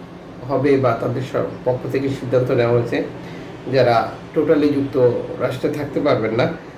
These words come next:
তাদেরকে যুক্তরাষ্ট্র, লিবিয়া বা দক্ষিণ সুদানের মতো দেশগুলোতে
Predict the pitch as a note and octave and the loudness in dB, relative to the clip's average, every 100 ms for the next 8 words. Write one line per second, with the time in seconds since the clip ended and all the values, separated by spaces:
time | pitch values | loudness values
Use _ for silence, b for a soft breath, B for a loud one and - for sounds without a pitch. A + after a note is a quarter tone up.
0 | B - C#3 D3 D#3 C#3 C#3+ - D#3 D3+ | B -4 0 2 2 0 0 0 2 2
1 | - - E3 C#3 C3+ C3+ D3 D3+ D3+ - | 2 4 4 6 2 2 2 2 0 -2
2 | - - - - - - - - - - | -6 -16 -18 -18 -18 -18 -18 -18 -18 -18
3 | - - - - - D3+ C#3+ C#3+ C3+ C#3+ | -18 -16 -16 -16 -14 -4 2 4 4 0
4 | - D#3+ D#3 C#3 C#3+ C#3+ C#3 C3+ D3 D3 | 0 0 0 2 2 2 4 4 4 2
5 | - B2+ C#3 C3 C3 C3 B2+ C3+ | 0 0 2 2 2 0 2 2